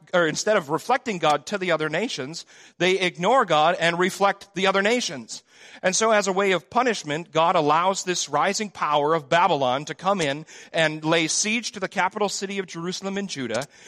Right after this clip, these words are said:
And eventually the army conquers that city, the walls fall, the, the army runs into the city, and Judah as a nation has fallen to the Babylonians. And now many of these Jews who were living in the city of Jerusalem and living in the nation of Judah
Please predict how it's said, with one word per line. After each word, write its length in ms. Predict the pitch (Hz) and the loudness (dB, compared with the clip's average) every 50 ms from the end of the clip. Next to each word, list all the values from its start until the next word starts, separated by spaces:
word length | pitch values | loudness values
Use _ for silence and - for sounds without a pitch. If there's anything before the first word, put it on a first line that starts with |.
| - - - | -20 -4 -2
And 100 | 175 170 | 0 2
eventually 440 | 165 180 208 233 - - 180 175 165 | 2 2 2 2 0 -2 -2 -2 0
the 140 | 165 165 156 | 2 4 4
army 280 | 165 185 190 190 180 | 4 4 4 2 0
conquers 540 | 175 - - 185 196 214 220 226 220 196 - | -4 -4 -2 0 2 2 2 0 -2 -2 0
that 160 | 180 170 - | -2 -4 -2
city, 260 | - - 190 175 190 | -4 -4 -4 -4 -2
the 100 | 185 165 | -2 -2
walls 420 | 139 139 165 180 185 208 202 185 - | 0 2 4 4 6 4 4 2 -2
fall, 340 | - 185 175 170 170 165 156 | 0 2 4 4 4 4 2
the, 160 | 156 139 123 - _ _ _ _ | 0 -2 -4 -8 _ _ _ _
the 180 | 151 143 131 127 | -2 -2 0 2
army 300 | 156 175 196 196 190 180 | 4 4 4 4 2 2
runs 260 | 170 180 190 180 180 | 2 2 0 0 -2
into 120 | 180 170 | -4 -4
the 100 | 165 156 | -4 -4
city, 360 | - - 170 160 165 170 160 - - - - - - | -4 -4 -4 -4 -6 -6 -8 -12 -18 -20 -20 -8 -2
and 240 | 151 147 143 135 127 | 0 0 0 0 -2
Judah 420 | - - 208 226 190 190 175 170 147 | -4 -4 -4 0 2 2 2 4 2
as 140 | 165 160 151 | 0 0 0
a 60 | 156 | -2
nation 420 | 151 151 160 165 156 - 165 151 135 | -2 -2 -2 -4 -4 -6 -8 -8 -4
has 200 | 139 135 127 - | -4 -6 -6 -6
fallen 460 | - - 180 180 180 185 180 175 165 | -2 0 2 2 4 4 2 0 -2
to 80 | - 160 | -4 -8
the 80 | 147 | -4
Babylonians. 840 | 131 143 139 139 139 131 127 123 123 120 104 101 101 107 123 - - _ _ _ - - - - - - | -2 0 0 0 0 0 -2 -2 -4 -4 -6 -8 -8 -10 -12 -14 -16 _ _ _ -20 -20 -20 -20 -6 -2
And 160 | 196 196 190 | -2 0 2
now 260 | 190 214 254 233 202 | 4 4 6 4 4
many 320 | 190 185 185 214 247 254 247 | 4 2 2 0 2 0 0
of 100 | 226 185 | 0 0
these 220 | 190 180 160 - | -4 -6 -6 -6
Jews 480 | - - 214 262 285 214 190 190 180 - | -8 -6 -6 -4 -2 -2 -2 -2 -4 -4
who 100 | 196 165 | -4 -2
were 100 | 165 160 | -2 0
living 280 | 156 185 208 214 185 | 0 0 0 0 -2
in 80 | 175 170 | -2 -4
the 80 | 156 | -4
city 220 | - - 214 202 190 | -4 -6 -6 -6 -6
of 80 | 160 | -8
Jerusalem 580 | 143 - 147 160 202 220 - - 180 180 180 180 | -8 -8 -6 -4 -4 -4 -6 -2 -2 0 0 0
and 140 | 151 135 139 | 0 -2 -2
living 240 | 165 180 185 170 160 | -2 -2 -2 -4 -4
in 100 | 156 151 | -4 -4
the 60 | 160 | -2
nation 340 | 156 170 175 - - 165 151 | -4 -4 -4 -6 -8 -10 -10
of 80 | 131 | -10
Judah 460 | - - 294 320 254 156 143 139 143 | -10 -8 -6 -2 0 0 0 0 -2